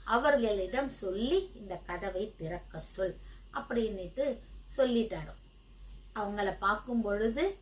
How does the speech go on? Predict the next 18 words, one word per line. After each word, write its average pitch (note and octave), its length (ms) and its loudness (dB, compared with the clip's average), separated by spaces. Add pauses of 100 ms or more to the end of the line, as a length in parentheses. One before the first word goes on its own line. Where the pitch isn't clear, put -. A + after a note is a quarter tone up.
(140)
அவர்கள் F3+ 520 -4
தோற்றத்தை D#4+ 720 6
கண்டு A#3 460 2
அவர்களை G3+ 680 2
நீ G#3+ 220 -4
எடை F3+ 260 -4
போடாதே, D#3 680 -4 (500)
அவர்கள் F#3 540 -2 (140)
இந்த F#3+ 340 -6
கோவிலை G3 480 0
திறப்பார்கள் F#3+ 800 -4
அப்படின்னு G#3 520 -4
சொல்லிட்டு F#3 760 -4
அவரு E3 460 -6
மறைஞ்சிட்டாராம். F3+ 800 -6 (460)
உடனே E4+ 520 6
வந்து C4 460 2 (540)
மறுநாளும் C#4 840 4